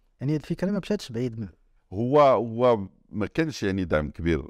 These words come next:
Speaker 2: من طرف الدوله، لانه ما كانش يعني، كانت واحد الضائقه ماليه، ولكن كذلك ما كانش اولويه من اولويات ديال الحكومه ديال بن كيران، هذه الاولى.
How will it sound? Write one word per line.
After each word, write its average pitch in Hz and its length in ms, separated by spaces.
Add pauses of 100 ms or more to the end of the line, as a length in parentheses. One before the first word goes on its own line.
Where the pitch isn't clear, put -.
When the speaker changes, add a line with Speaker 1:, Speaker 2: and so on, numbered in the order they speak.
Speaker 2:
من 76 160
طرف 69 360
الدوله، 90 320
لانه 67 720
ما 65 140
كانش - 480
يعني، 65 220
كانت 65 340
واحد 69 160
الضائقه - 480
ماليه، 73 300
ولكن 233 320
كذلك 113 600 (400)
ما 107 260
كانش 139 300
اولويه 123 360
من 131 100
اولويات 117 460
ديال 113 160
الحكومه 117 360
ديال 101 160
بن 80 160
كيران، - 260 (220)
هذه 78 140
الاولى. 85 280